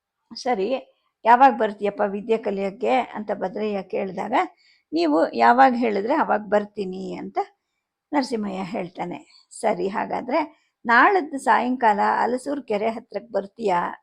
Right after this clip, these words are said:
ಅಂತ ಕೇಳಿದಾಗ, "ಬರ್ತೀನಿ ಗುರುವೇ" ಅಂತ ಇವ್ನಂತಾನೆ. ಮಾತಿಗೆ ತಪ್ಪು ಕೂಡ್ದು ಅಂದಾಗ,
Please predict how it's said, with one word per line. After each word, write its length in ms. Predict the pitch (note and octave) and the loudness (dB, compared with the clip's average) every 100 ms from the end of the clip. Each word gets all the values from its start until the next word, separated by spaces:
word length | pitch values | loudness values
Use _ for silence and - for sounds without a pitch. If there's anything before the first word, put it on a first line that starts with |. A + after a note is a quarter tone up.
| _ G3+ | _ -12
ಅಂತ 140 | G3+ | -10
ಕೇಳಿದಾಗ, 480 | G3+ G#3 F#3 F#3 - | -8 -6 -6 -4 -4
"ಬರ್ತೀನಿ 460 | B3+ A#3+ B3+ D4 B3 | 0 -2 -2 -6 -4
ಗುರುವೇ" 360 | G3 F3 F3 - | -4 -2 -2 -2
ಅಂತ 240 | - - | -6 -8
ಇವ್ನಂತಾನೆ. 720 | A#3 F#3 E3+ - - - - _ _ _ _ - | -8 -8 -10 -12 -12 -12 -16 _ _ _ _ 2
ಮಾತಿಗೆ 480 | G#3 C#4 F#4+ D4+ D4+ | 4 4 2 -2 -2
ತಪ್ಪು 340 | A#3 G#3+ _ | -2 -4 _
ಕೂಡ್ದು 460 | C#4 A3+ G#3 G#3 - | -4 -2 0 -2 -2
ಅಂದಾಗ, 440 | A3 G#3+ G#3 | -6 -4 -2